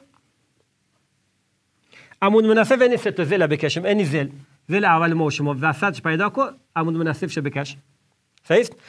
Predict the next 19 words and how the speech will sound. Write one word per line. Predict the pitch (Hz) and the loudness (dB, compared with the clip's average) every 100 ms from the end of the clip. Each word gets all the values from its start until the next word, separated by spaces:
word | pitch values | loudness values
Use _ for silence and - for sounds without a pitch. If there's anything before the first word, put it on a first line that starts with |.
| - - | -20 -4
ضلع | 190 220 | 0 2
دوم | 180 202 | 2 2
پیدا | 180 180 233 | 2 0 0
کن، | 240 | 0
ضلع | 214 214 | 0 0
دوم | 208 214 - 156 | 0 -2 -4 -2
وسطش | 165 208 175 | 0 0 -2
دقیق | 156 156 147 | 0 -2 -4
است، | 139 - _ _ - | -12 -16 _ _ -6
اینجا | 165 | -2
نود | 175 151 139 | 0 0 -2
درجه | 139 135 135 | -2 -2 -4
است، | 131 - - _ _ _ _ | -8 -14 -20 _ _ _ _
این | 202 | -2
هم | 214 | 0
وسط | 185 135 170 | 0 0 -2
دقیقاً | 185 170 208 | -2 -2 -2
اینجاست، | 190 156 143 | 0 0 -2
بکشم | 147 180 208 240 247 | -4 -4 -2 -2 -2